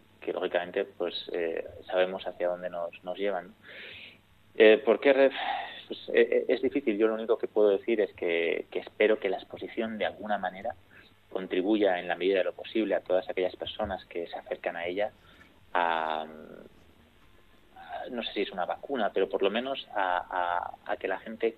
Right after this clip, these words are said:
conozca lo que ha pasado. No, como dice el subtítulo de la exposición, no hace mucho y no muy lejos. No estamos hablando de la prehistoria, estamos hablando de hace, a, escasos setenta años. Históricamente esto es antes de ayer.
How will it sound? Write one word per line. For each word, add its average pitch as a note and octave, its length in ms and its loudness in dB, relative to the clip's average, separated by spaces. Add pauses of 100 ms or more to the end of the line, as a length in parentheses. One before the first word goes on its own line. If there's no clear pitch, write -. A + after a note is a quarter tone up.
(120)
conozca G#2 580 4 (440)
lo G2+ 160 6
que - 80 8
ha - 60 10
pasado. C#3+ 400 6
No, A2 320 -6
como G#2+ 200 0
dice B2 220 6
el A2+ 80 4
subtítulo A2+ 380 2
de G#2+ 60 8
la G#2 40 6
exposición, A2+ 400 -2 (160)
no G#2 140 -2
hace G#2+ 180 0
mucho A2 420 2 (100)
y - 120 -4
no G2 100 -4
muy F#2+ 160 -6
lejos. A2 380 2 (460)
No G2+ 140 -6
estamos G2 280 -2
hablando F#2+ 260 -2
de F#2 100 2
la F2+ 140 2
prehistoria, G2 560 0
estamos G2 260 -2
hablando F#2 260 -2
de F2+ 80 0
hace, F2+ 400 -4
a, - 220 0 (440)
escasos - 440 -2
setenta F2+ 380 -2
años. A2 300 0
Históricamente F#2 720 -2
esto F2+ 220 -6
es F2+ 100 -6
antes - 260 -6
de F2+ 60 -4
ayer. A2 240 2